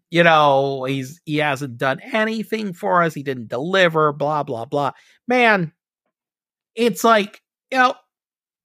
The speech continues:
to this day, Obama delivered the fucking Affordable Care Act. Look, man, let me tell you something. To this day,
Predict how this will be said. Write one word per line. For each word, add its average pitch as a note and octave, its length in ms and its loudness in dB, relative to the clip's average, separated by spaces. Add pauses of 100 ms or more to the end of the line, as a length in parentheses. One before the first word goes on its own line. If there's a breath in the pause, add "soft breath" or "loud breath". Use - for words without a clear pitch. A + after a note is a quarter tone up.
to G#3 100 2
this A3+ 300 -2
day, F3 400 0 (720)
Obama B3 500 2
delivered F#3+ 420 -2
the D#3 80 -2
fucking G3 560 -8
Affordable C#3 720 -4
Care A2+ 360 -6
Act. - 280 -16 (640)
Look, F3 300 2
man, D3 260 4 (100)
let A#3 100 -8
me C4 120 -8
tell F#3 200 -2
you C#3 140 -8
something. A2+ 380 -12 (200)
To G4+ 320 4
this E4+ 320 -6 (140)
day, A#3+ 420 2